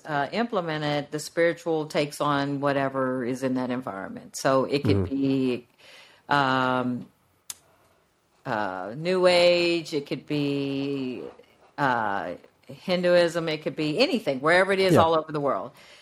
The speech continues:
Speaker 1: And so starting my school,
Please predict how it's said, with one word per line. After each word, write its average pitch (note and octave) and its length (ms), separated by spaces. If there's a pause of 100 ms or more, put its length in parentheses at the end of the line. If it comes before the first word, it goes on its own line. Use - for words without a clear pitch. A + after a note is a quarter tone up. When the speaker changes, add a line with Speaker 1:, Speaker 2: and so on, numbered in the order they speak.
(140)
Speaker 1:
And F#3 180
so E3+ 640 (220)
starting F3+ 380
my E3 180
school, E3 840